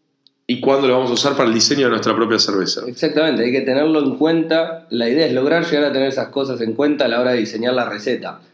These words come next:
Speaker 2: El método de dry hopping va a cambiar. ¿Qué sacamos, como dice Matías? Y entonces nuestra receta va a tener que tenerlo en cuenta, según qué lúpulo estemos laburando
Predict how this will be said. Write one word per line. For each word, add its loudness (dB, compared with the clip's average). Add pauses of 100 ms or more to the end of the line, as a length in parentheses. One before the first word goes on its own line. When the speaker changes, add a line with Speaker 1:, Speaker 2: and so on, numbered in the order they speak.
(140)
Speaker 2:
El 0
método 4
de 2
dry 0
hopping 0 (100)
va 4
a -2
cambiar. 0
¿Qué 2
sacamos, 0
como -2
dice -2
Matías? 0 (440)
Y 2
entonces 2
nuestra 0
receta 0
va 2
a -2
tener 2
que 0
tenerlo 2
en 0
cuenta, 0
según -2
qué 0
lúpulo 2
estemos -2
laburando 0